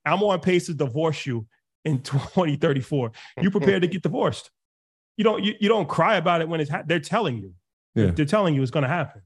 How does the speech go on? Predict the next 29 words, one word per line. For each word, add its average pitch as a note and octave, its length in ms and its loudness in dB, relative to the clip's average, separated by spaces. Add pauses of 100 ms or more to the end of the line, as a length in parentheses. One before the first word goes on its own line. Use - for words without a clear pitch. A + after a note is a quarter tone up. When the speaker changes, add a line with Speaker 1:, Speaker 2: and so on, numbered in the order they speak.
(280)
Speaker 2:
Yeah. F#2 220 2
Speaker 1:
So D3+ 280 0
relying F3+ 440 4
on E3+ 120 -2
the D3+ 60 -2
government C#3+ 540 -2
to B2+ 100 -6
save C3 300 -2
you B2 120 -2
is A2+ 120 -6
never B2+ 280 -2
a - 20 -6
good G#2+ 160 -8
option. G2+ 360 -12 (120)
Speaker 2:
Yeah. A2+ 120 6
So A#2+ 120 4
we've C#3 120 8
already C3+ 200 6
seen A#2+ 220 4
the G#2 60 6
United G2+ 220 4
States F#2+ 240 0
push F#2 240 -2
the F#2 100 0
retirement F2+ 480 0
age E2+ 200 -6
back F2+ 240 -4 (600)
from, F#2 680 2
uh, G2 100 -2